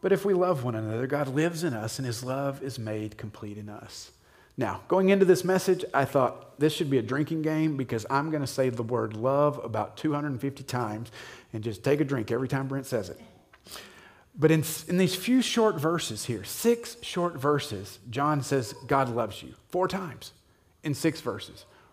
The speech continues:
repeatedly, over and over. God loves you. Can we just think about that for just a moment? How many here need to hear that message today?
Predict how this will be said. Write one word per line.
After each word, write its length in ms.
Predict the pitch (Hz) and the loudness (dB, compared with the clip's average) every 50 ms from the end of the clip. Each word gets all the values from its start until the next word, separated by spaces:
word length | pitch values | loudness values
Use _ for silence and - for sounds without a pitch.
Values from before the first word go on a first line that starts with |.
| _ - | _ -10
repeatedly, 600 | 127 117 - - 175 170 143 123 - - 90 - - | -10 -8 -4 -2 -2 0 0 -2 -4 -6 -12 -10 -6
over 400 | - 131 139 139 127 131 127 - | -4 -2 -2 -2 -4 -8 -10 -10
and 140 | - 123 117 | -12 -12 -10
over. 380 | - 113 107 101 - - 107 - _ _ - _ _ _ _ - - _ _ - | -8 -8 -10 -10 -12 -16 -20 -20 _ _ -20 _ _ _ _ -20 -20 _ _ -2
God 380 | - 147 156 175 175 175 170 170 - - - _ | 0 2 2 2 2 0 -2 -4 -8 -18 -18 _
loves 600 | - 127 131 135 131 131 131 127 123 123 - - - - - | -2 0 2 2 2 2 0 -2 -6 -10 -12 -14 -16 -16 -14
you. 300 | 113 104 101 92 - 101 - - _ _ _ _ _ _ _ _ _ _ _ _ _ _ _ | -12 -10 -10 -10 -12 -16 -20 -20 _ _ _ _ _ _ _ _ _ _ _ _ _ _ _
Can 100 | - 170 | -2 0
we 100 | 180 208 | 2 2
just 340 | 214 226 208 - - - - | 4 4 2 2 0 -2 2
think 180 | - 190 202 196 | 2 4 4 4
about 360 | 214 170 190 175 170 135 123 | 4 4 4 2 2 2 2
that 320 | 143 139 151 165 - - | 4 4 4 2 0 -4
for 100 | - 165 | -4 -4
just 260 | 147 143 156 143 - 156 | -2 -2 -2 -2 -2 -2
a 20 | |
moment? 380 | 139 131 131 135 139 160 160 - - - - _ _ _ _ _ _ _ _ _ _ _ _ | -2 0 0 0 -2 -2 -4 -6 -10 -20 -20 _ _ _ _ _ _ _ _ _ _ _ _
How 140 | - 175 196 | 2 4 4
many 380 | 214 214 226 214 202 185 180 170 | 4 6 6 6 6 6 4 2
here 540 | - 147 - - 185 208 202 190 175 165 | -2 -4 0 4 8 8 10 10 8 8
need 300 | 156 160 160 165 165 165 | 6 6 6 6 6 6
to 80 | 156 147 | 4 4
hear 220 | 127 147 170 160 147 | 4 6 4 4 4
that 220 | 143 143 143 - | 4 4 2 2
message 520 | 143 143 143 143 139 - - 135 123 - - | 0 0 2 0 0 0 -2 -4 -4 -6 -6
today? 520 | - 135 120 139 139 127 110 104 104 - | -6 -2 0 0 0 0 -2 -4 -8 -12